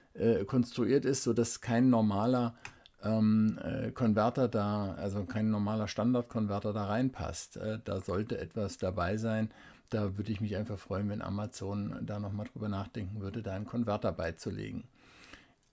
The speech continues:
Aus Gründen der Nachhaltigkeit. Man kann die Kappe nicht aufstecken, ist ein weiterer negativer Punkt, nicht für mich, weil ich mag das eh nicht mit aufgesteckter, äh, Kappe zu schreiben. Das ist nicht meine, nicht meine Welt.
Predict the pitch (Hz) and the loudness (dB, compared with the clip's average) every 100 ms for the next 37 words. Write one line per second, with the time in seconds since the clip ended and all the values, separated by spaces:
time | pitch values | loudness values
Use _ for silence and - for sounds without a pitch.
0 | _ - 123 - 123 110 131 170 117 90 | _ 0 0 0 0 2 4 4 2 2
1 | 78 - - - - - - - - 139 | -4 -6 -10 -8 -8 -10 -18 -18 -12 -6
2 | 139 147 143 175 160 156 170 190 170 151 | -2 0 6 6 6 4 2 4 6 4
3 | 160 - 151 151 147 139 120 - 123 110 | 2 0 0 2 -2 -2 -2 0 2 4
4 | 107 131 135 123 123 127 143 131 143 127 | 4 2 2 4 4 4 2 2 2 2
5 | - 127 120 127 - 107 160 196 - - | 4 0 2 0 2 2 4 2 0 2
6 | 123 123 104 120 107 107 104 - 120 131 | 2 2 0 0 0 0 -6 -4 -2 -2
7 | 131 127 120 - - - - - - 127 | -2 -6 -6 -10 -20 -20 -20 -2 2 2
8 | - 135 - 110 - 117 110 104 - 123 | 0 -4 -2 -4 0 0 0 -2 -6 -6
9 | 139 - 135 - 131 - 110 117 117 107 | -6 -4 -6 -4 -6 -2 -2 2 2 2
10 | 107 101 - 110 - 107 101 101 98 - | -2 -8 -4 -4 -2 -2 0 0 -2 -4
11 | - 101 92 98 92 98 139 170 | -6 -4 -2 -2 0 2 2 0